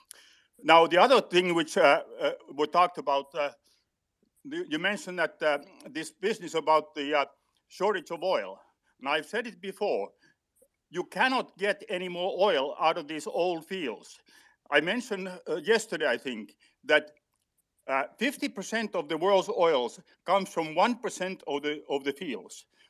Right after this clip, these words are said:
Those one percent are the largest fields in the world. There are five hundred of them. And they, we know how old they are. We know how long they have been produ-, producing.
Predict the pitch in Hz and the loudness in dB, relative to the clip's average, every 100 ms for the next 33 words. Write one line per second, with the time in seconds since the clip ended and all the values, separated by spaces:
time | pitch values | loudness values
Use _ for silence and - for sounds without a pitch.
0 | - 180 208 190 226 220 190 185 180 - | 0 2 4 4 2 0 -4 -4 -4 -2
1 | 139 147 151 160 202 196 202 - 196 180 | 0 0 0 2 2 2 -10 -14 -10 -10
2 | - 165 151 139 104 113 143 139 - 202 | -8 -10 -2 0 -2 -2 0 0 0 -2
3 | 196 190 156 110 107 208 98 - _ _ | -2 -4 -6 -8 -10 -12 -16 -18 _ _
4 | _ _ _ _ - 156 156 - 185 190 | _ _ _ _ -2 0 -2 -6 -4 -2
5 | 208 160 175 180 233 226 175 190 175 196 | -2 -6 -6 0 2 2 2 0 0 0
6 | 165 131 110 87 82 _ _ 139 151 180 | 0 -4 -6 -8 -14 _ _ -4 0 4
7 | 220 190 185 190 220 208 160 156 151 165 | 4 4 0 0 -2 -4 -6 -8 -8 -12
8 | 156 190 185 175 151 165 170 180 - 98 | -8 -6 -6 -8 -10 -6 -4 -4 -8 -16